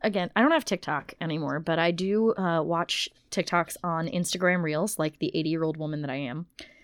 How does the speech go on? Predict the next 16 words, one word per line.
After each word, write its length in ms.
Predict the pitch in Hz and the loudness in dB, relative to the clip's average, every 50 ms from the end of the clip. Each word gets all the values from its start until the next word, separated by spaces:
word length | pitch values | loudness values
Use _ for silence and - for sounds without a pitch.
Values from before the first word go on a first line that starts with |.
| - _ _ | -20 _ _
And 100 | - 180 | -4 -4
I 40 | 170 | 0
saw 180 | - 185 170 | 2 4 4
one 140 | 170 190 202 | 4 4 2
this 180 | 214 240 - - | 0 0 -2 -2
morning. 340 | 180 156 156 156 156 180 - _ _ _ _ _ _ _ _ _ _ _ _ _ _ - _ _ _ _ - | -4 -4 -4 -4 -6 -6 -8 _ _ _ _ _ _ _ _ _ _ _ _ _ _ -20 _ _ _ _ -4
I 60 | 180 | -2
saw, 140 | - - - - | 0 4 8 10
<laughs> 60 | 330 | 12
I 80 | 254 285 | 12 10
saw 200 | 269 269 214 214 | 8 6 4 6
one 100 | 233 247 | 6 6
this 160 | 269 262 - | 4 4 4
morning 400 | 220 202 180 180 180 165 165 165 - - - - - - - - _ - | 2 0 0 0 -2 -4 -6 -8 -12 -18 -20 -20 -20 -20 -20 -20 _ -10
that 300 | 190 170 175 160 160 - | -4 0 2 2 2 2
was, 560 | - 175 165 156 151 156 156 160 165 - - | 2 2 2 2 2 2 0 -2 -2 -4 -8